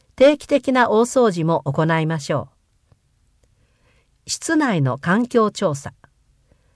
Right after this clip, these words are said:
区では、お住まいの住宅について、室内のホルムアルデヒドなどの化学物質濃度や、ホコリに含まれているダニアレルゲン量の簡易測定を行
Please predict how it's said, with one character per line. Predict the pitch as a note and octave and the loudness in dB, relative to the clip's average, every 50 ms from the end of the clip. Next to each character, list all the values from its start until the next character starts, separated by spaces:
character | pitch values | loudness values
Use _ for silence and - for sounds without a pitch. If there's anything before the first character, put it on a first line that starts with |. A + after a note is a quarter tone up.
| _ _ _ _ _ | _ _ _ _ _
区 | - C#4+ C#4+ | 0 2 4
で | B3+ A3+ | 4 4
は、 | G#3 G#3 G3+ G#3+ - - _ _ _ - | 4 2 2 0 -2 -10 _ _ _ -4
お | G#3+ F#3+ | -4 -4
住 | - D#4 D4+ | 0 2 2
ま | D4 C#4+ C#4+ | 2 2 2
い | C#4+ | 2
の | C4+ C4 A#3 | 0 0 0
住 | F3+ G#3 A3+ A#3 | 2 0 2 2
宅 | A#3+ A3+ - - | 2 0 0 0
に | A3 A3 A3 | -2 -2 -2
つ | - - A3 | -2 -2 -2
い | G3 E3 | -2 0
て、 | C#3 - C#3+ C#3 C#3+ - - | 0 0 0 0 -2 -4 -12
室 | - - - - D4+ | -16 -14 -8 -2 0
内 | D4 D4 C4+ A#3+ A3+ | 2 4 4 4 2
の | G#3+ G#3 G3 F3+ | 4 2 2 2
ホ | F3+ - F#3+ G#3+ | 2 2 2 2
ル | B3 C#4+ | 4 2
ム | C#4 C#4+ | 2 2
ア | C4+ - G#3+ A#3 | 2 2 2 2
ル | A#3+ A#3+ | 2 2
デ | B3 A#3+ | 2 -2
ヒ | - G#3 | -2 0
ド | F#3 F#3 | 0 0
な | F3 F3 E3+ | 2 2 2
ど | E3 E3 D#3 | 2 0 0
の | D#3 D#3 | -2 -2
化 | C#3+ - F#3 | -2 -2 0
学 | G#3 A#3+ A#3+ - B3 A3 | 0 0 0 0 -2 0
物 | G#3 A3 G#3 - | 0 0 -2 -2
質 | - - - - | -6 -10 -6 -4
濃 | G3+ G3+ G3+ F#3 E3 | -2 0 0 0 -2
度 | D3+ C3 | -2 -2
や、 | C3 C#3+ D3 D3+ - - _ _ _ _ _ _ _ | -2 -2 -2 -4 -8 -14 _ _ _ _ _ _ _
ホ | - A#3 A3+ | -2 0 0
コ | - - D4+ | 2 4 4
リ | D4+ D4+ C#4 | 4 4 2
に | C#4 C#4 C4 | 0 0 -2
含 | - - - C#4 | -4 -4 -2 0
ま | B3+ B3+ | 0 2
れ | A3+ G3+ F3+ | 2 2 0
て | - F3+ D#3+ | 0 0 0
い | D#3 D#3 | 0 -2
る | D#3 D#3+ F3+ - _ _ _ _ _ - | -2 -4 -6 -8 _ _ _ _ _ 0
ダ | - E3+ F3 G3 | 2 4 4 4
ニ | B3 C#4 - | 2 0 0
ア | - G3 G3+ | 2 2 2
レ | A3 A#3+ B3 | 4 4 2
ル | B3 B3 | 2 4
ゲ | G#3+ A#3+ A#3+ | 4 2 2
ン | A#3 A#3 G#3+ | 2 0 0
量 | F3 D#3+ C#3 C3+ C#3 | 0 0 2 2 0
の | D#3+ F3 - - | 0 -2 -4 -6
簡 | - - G#3+ A#3+ B3+ | -2 0 2 2 2
易 | C4 B3+ B3 | 0 -2 -2
測 | - - A#3+ A#3 - - | -2 -4 -4 -4 -6 -6
定 | - F3 D#3+ D3+ | -6 -4 0 0
を | C#3+ D3+ D#3 D3 | 0 0 0 -2
行 | C#3+ F3 | -4 -4